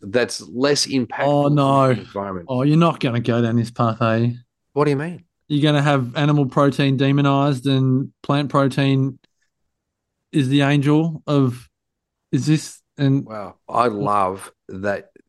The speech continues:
Speaker 1: this little conversation has clickbaited you into
Speaker 2: Oh.
Speaker 1: thinking which way I'm gonna go.
Speaker 2: Well,
Speaker 1: So
Speaker 2: my goat, my goat and my beef is, like, in, on steroids right now.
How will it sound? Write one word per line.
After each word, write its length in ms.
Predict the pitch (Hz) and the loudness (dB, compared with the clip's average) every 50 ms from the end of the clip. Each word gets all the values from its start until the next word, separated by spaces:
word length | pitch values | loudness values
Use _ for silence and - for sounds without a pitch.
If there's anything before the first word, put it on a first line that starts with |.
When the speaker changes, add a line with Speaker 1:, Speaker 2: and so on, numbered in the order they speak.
| _ | _
Speaker 1:
this 480 | - 95 92 98 101 110 101 - - - - - | -20 -20 -16 -10 -8 -8 -8 -8 -12 -16 -12 -4
little 260 | 104 110 110 110 107 | 0 2 2 2 2
conversation 680 | - - 107 101 98 92 - 101 98 95 - - 104 | 0 -2 -2 0 -2 0 0 0 0 0 -2 -6 -10
has 120 | 92 90 87 | -12 -14 -14
clickbaited 640 | - - - 120 - - - 101 98 95 92 90 | -8 -6 -6 -6 -2 0 0 0 2 0 -2 -2
you 320 | 98 95 95 90 92 110 - | -2 -4 -4 -4 -6 -8 -12
into 200 | - 98 90 - | -14 -12 -6 -2
Speaker 2:
Oh. 260 | 165 165 170 165 151 | 0 2 2 2 2
Speaker 1:
thinking 200 | 120 104 95 98 | 0 -4 -4 -4
which 200 | 110 120 - - | -2 -2 -2 -2
way 140 | 110 107 101 | 0 0 2
I'm 160 | 101 101 98 | 2 0 -2
gonna 140 | 95 95 92 | -4 -6 -6
go. 220 | 87 101 95 92 - | -6 -6 -6 -4 -4
Speaker 2:
Well, 160 | 165 165 160 | -2 -2 0
Speaker 1:
So 80 | 160 165 | 2 2
Speaker 2:
my 120 | 170 175 | 2 0
goat, 400 | 160 131 147 160 170 180 180 180 | 0 0 0 0 0 0 0 -2
my 160 | 165 165 175 | -2 0 0
goat 300 | 175 143 175 170 185 190 | 0 0 2 0 0 0
and 80 | 180 180 | 0 0
my 140 | 175 175 165 | 0 0 0
beef 400 | 139 123 151 160 170 160 123 - | 0 0 0 0 0 0 0 0
is, 180 | 156 147 135 | 0 0 0
like, 320 | 135 147 147 147 143 - - - | 0 0 0 0 -2 -4 -4 -2
in, 260 | 160 147 147 147 156 - | 0 0 0 0 0 0
on 120 | 156 147 | -2 -2
steroids 500 | 127 - - 160 165 165 156 147 131 120 | -2 0 0 2 2 2 2 2 0 0
right 160 | 139 131 127 | -2 -2 0
now. 240 | 135 127 123 104 - | 0 0 0 -2 -4